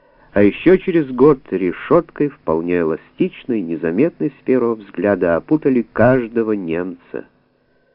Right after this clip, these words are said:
В конце концов, будь что будет, я практически не выхожу из дома.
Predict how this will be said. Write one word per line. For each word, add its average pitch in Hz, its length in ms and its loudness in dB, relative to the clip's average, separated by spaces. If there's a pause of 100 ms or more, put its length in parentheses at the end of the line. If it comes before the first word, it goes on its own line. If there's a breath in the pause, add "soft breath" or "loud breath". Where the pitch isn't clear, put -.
(880)
В - 80 -20
конце 92 280 0
концов, 123 440 2
будь 156 260 4
что - 260 -2
будет, 123 460 -2 (340)
я 160 220 2
практически 147 580 -2
не 135 140 4
выхожу 127 400 4
из 110 120 0
дома. 87 400 -4